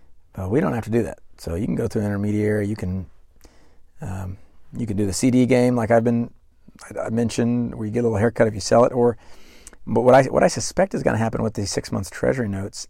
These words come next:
is I think there's gonna be great liquidity. So I'm thinking there's not gonna be as big a haircut, meaning it could be a good option long term. We're gonna see. We're gonna see how easy it is,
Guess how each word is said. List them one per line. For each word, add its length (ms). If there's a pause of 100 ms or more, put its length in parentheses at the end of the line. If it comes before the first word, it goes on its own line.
is 480 (600)
I 60
think 140
there's 140
gonna 140
be 80
great 240
liquidity. 500
So 140
I'm 60
thinking 220
there's 160
not 220
gonna 120
be 80
as 100
big 160
a 60
haircut, 500
meaning 240
it 100 (100)
could 400 (160)
be 540
a 260
good 340
option 720 (800)
long 200
term. 220
We're 100
gonna 120
see. 300
We're 60
gonna 120
see 120
how 120
easy 220
it 60
is, 340